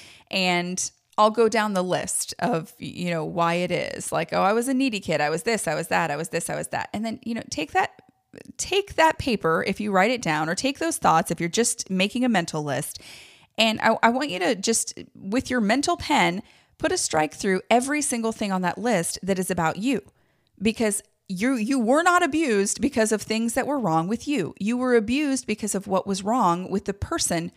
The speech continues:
who abused you. So if everything on your list is about you, your whole list, I don't wanna say, like, it's wrong, but it is. <laughs> Your whole list is wrong if everything is about you.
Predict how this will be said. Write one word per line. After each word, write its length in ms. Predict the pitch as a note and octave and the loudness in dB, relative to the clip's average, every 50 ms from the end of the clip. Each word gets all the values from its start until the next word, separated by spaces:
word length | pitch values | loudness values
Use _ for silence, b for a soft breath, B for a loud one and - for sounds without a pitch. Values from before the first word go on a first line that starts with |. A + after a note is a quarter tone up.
| b b b | b b b
who 160 | - A#3 A3+ G#3+ | -2 2 2 2
abused 420 | G3 F#3+ G#3 A3+ B3 B3 - - | 2 2 0 0 0 0 -2 -2
you. 160 | - - - B B B B B B | -4 -6 -8 B B B B B B
So 220 | - - - A3+ A3 | -2 2 4 4 4
if 240 | - - A3 - - - - A#3 | 4 2 0 -2 -4 0 4 4
everything 480 | C4 C#4+ E4 F4+ F#4+ F#4+ - E4+ E4 | 4 4 4 0 -2 0 0 0 2
on 160 | D4+ D4 C#4 | 2 2 2
your 120 | C4 B3+ A#3 | 2 2 2
list 280 | A3 A3 A3 - - | 0 0 0 0 -2
is 100 | G3 - | -2 -2
about 240 | E3+ F3 E3+ E3 - | 0 0 0 0 0
you, 320 | - E3 F3+ G3+ A#3+ D4 B B B B B B B | -2 -2 -2 -2 -2 -4 B B B B B B B
your 180 | A3 B3 B3+ | 2 2 2
whole 320 | B3 - C#4+ C#4+ F4 F4 F4+ | 6 8 8 8 8 6 4
list, 400 | E4 A#3 A#3 C4+ - - - - | 4 4 4 2 0 -2 -2 -2
I 60 | B3+ | 0
don't 100 | C4+ C4+ | 0 0
wanna 140 | C4 C4+ C4+ | 0 0 0
say, 260 | - B3+ A#3+ G3+ - | 0 0 0 0 0
like, 140 | - F#3+ - | -2 -2 -4
it's 140 | - - E3 | -4 -6 -6
wrong, 500 | D#3+ D#3+ G#3+ C4 C4+ G#3 F3 F3 F#3 - | -2 2 4 6 8 8 8 6 4 0
but 160 | G3+ F#3+ - | -2 0 0
it 100 | B3 C4 | 0 2
is. 460 | E4 F#4+ E4+ - B3+ - - - F#4 - | 2 2 2 2 0 0 -2 -2 0 2
<laughs> 60 | G#3+ | 4
Your 140 | A#3+ - A#3+ | 6 6 6
whole 320 | - - D#4 F4+ G4 D#4+ | 6 8 8 8 8 6
list 280 | D#4 D#4+ A4 - - F#4+ | 6 4 4 4 2 2
is 200 | G#3 G#3 A3 - | 2 2 0 0
wrong 480 | G3+ G#3+ A3+ G3+ E3+ F3 F3 F#3 C#4+ B B B B B | 4 6 6 8 6 4 2 -4 -6 B B B B B
if 160 | B G#3+ G#3+ G#3 | B 2 2 4
everything 440 | - G#3+ G#3+ B3 C4 B3 B3 A#3 A3+ | 4 4 4 4 2 0 0 -2 -2
is 100 | G#3+ G#3 | -2 -2
about 240 | F#3+ F#3 F3+ - - | 0 0 -2 -2 -2
you. 180 | F#3+ F3+ - | -2 -4 -4